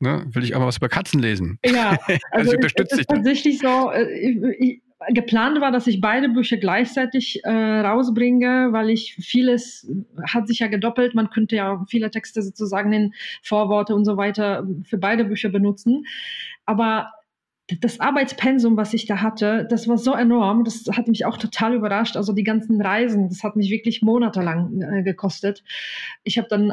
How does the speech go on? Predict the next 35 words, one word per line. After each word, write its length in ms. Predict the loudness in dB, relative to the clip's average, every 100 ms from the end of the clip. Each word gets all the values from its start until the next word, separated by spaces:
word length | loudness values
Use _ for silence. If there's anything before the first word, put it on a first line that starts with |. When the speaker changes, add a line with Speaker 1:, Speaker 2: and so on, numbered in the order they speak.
| 0 0
Speaker 2:
ganz 220 | 0 0
am 160 | 0
Ende 380 | 2 2 2 0
vielleicht 320 | 0 -2 -2
zwei, 140 | -2 0
drei 180 | 0 0
Firmen 340 | 0 2 2
schon 380 | 0 0 -2 -6 -4
telefonisch 540 | -2 0 2 2 2
interviewt, 560 | 0 -2 -2 -2 -2 -4
weil 100 | -4
es 120 | -2
einfach 280 | -2 -2 -4 -8 -6
zeitlich 400 | -2 -2 -2 -4
nicht 160 | -4
mehr 100 | -2
ging. 180 | -2 -2
Ich, 180 | -4 -10
das 200 | -18 -10
Buch 180 | -6 -6 -8 -20 -20 -8
erschien 340 | -4 0 2
ja 140 | 2 0
schon 240 | 0 0
<laughs> 0 |
später 580 | -2 -6 0 0 0 -4
als 140 | -8
geplant. 440 | -12 -6 -4 -4 -6 -14 -12 -10 -10 -6
Das 160 | -4 0
heißt, 340 | 0 -2 _ _ _
man 200 | -2 2
muss 160 | 2 2
ja 100 | 0
auch 100 | 0
dran 240 | 2 2
denken, 600 | 2 2 4 2 2 -2